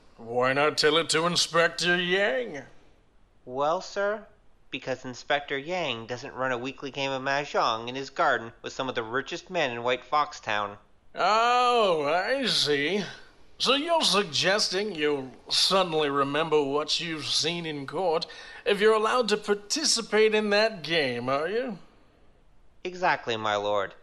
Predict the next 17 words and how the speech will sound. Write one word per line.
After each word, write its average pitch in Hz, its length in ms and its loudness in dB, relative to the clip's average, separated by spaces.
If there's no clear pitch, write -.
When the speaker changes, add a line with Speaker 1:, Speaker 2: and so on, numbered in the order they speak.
Speaker 2:
Since 208 180 -8
I'm 254 140 0
helping 233 340 -2
you 175 160 -2
with 156 120 -2
one 147 280 -2
problem, 113 460 -2
I 262 140 -2
thought 370 280 -4
perhaps 226 320 -2
you 208 80 -6
might 196 180 0
help 170 240 -2
me 165 180 -4
with 120 200 -2
another. 131 460 0
Speaker 1:
Oh? 165 600 -2